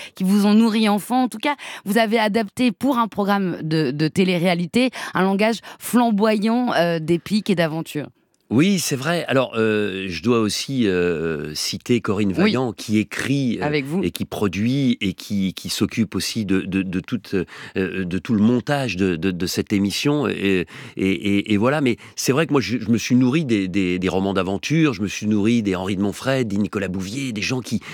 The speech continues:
Speaker 2: qui, qui me transportaient. Parce que faut imaginer que moi, j'ai très peu voyagé enfant. J'ai, j'ai, je, j'allais de camping en camping avec mes parents, mais surtout en France ou, ou dans les, les pays limitrophes. J'ai pris l'avion pour la première fois à, à dix-huit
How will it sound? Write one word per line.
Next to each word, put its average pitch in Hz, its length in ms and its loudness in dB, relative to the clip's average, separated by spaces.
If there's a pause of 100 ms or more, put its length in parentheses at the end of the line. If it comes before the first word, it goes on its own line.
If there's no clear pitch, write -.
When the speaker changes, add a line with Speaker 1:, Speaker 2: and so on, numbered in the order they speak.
(140)
Speaker 2:
qui, 110 320 2
qui - 120 -2
me 117 160 6
transportaient. 147 560 -2
Parce - 140 -4
que - 80 -4 (400)
faut - 140 2
imaginer 139 280 4
que - 60 -6
moi, 143 80 2
j'ai 110 140 -2
très 165 140 -2
peu 196 100 0
voyagé 151 380 2
enfant. 180 360 0
J'ai, 123 200 0
j'ai, 101 200 -2
je, 98 160 -6 (100)
j'allais 104 300 0
de - 60 -12
camping 131 320 0
en 110 80 0
camping 110 260 -2
avec 104 160 -4
mes 101 80 2
parents, 120 220 0
mais 110 240 2
surtout - 340 -4
en 98 80 0
France 139 380 -2
ou, 110 80 2 (300)
ou 120 120 -2
dans 107 120 2
les, 98 180 0
les 95 160 0
pays 104 160 0
limitrophes. 101 520 0 (340)
J'ai 107 180 0
pris 135 100 0
l'avion 120 260 2
pour 117 120 -4
la 107 80 0
première 113 280 -2
fois 123 140 0
à, 104 160 0
à 98 60 0
dix-huit 104 320 -2